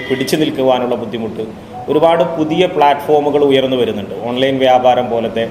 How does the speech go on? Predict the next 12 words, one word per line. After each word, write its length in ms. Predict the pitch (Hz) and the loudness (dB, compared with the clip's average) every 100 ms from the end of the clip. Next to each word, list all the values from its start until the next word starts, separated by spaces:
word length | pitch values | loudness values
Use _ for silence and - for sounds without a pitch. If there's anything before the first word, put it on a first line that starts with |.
| - - - - | -8 -16 -16 -2
ഡയറക്റ്റ് 440 | 120 131 143 143 151 - | 2 4 4 0 -2 -2
സെല്ലിംഗ് 320 | 131 131 113 | -2 -2 -2
പോലത്തെ, 400 | 120 113 - 120 120 - - - 127 | -2 -2 -4 -6 -6 -10 -18 -4 0
നാളിതുവരെ 480 | 151 165 165 165 | 2 2 2 2
നമ്മൾ 240 | 160 147 147 | 2 0 0
കണ്ടിട്ടില്ലാത്ത 680 | 147 131 131 143 139 135 135 131 | 0 0 -2 0 2 2 2 0
തരത്തിലുള്ള 440 | 127 117 127 127 | -2 -2 -4 -2
ഒരുപാട് 360 | 120 123 131 131 | -2 2 2 2
മത്സരം 640 | 127 127 123 - 151 151 139 | 2 0 0 -2 0 0 0
മുറുകുമ്പോൾ 460 | 127 123 120 113 98 - - - - | -2 -2 -2 -4 -4 -10 -16 -12 -2
ആ 40 | 156 156 | 0 2
മത്സരത്തിൽ 600 | 143 131 160 160 147 | 0 -2 0 0 2